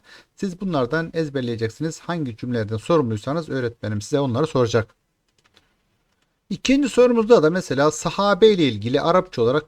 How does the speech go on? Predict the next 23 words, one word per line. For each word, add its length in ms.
üç 160
özellik 360
söyleyiniz." 640
Sahabe 520
neydi? 280
Türkçe 320
tanımı, 340
peygamberin 480
zamanında 420
yaşayan, 500
peygamberimizi 720
gören 460
ve 100
Müslüman 460
olan, 260
sohbetine 600
katılan 460
ve 80
yine 180
Müslüman 380
olarak 220
vefat 340
eden 300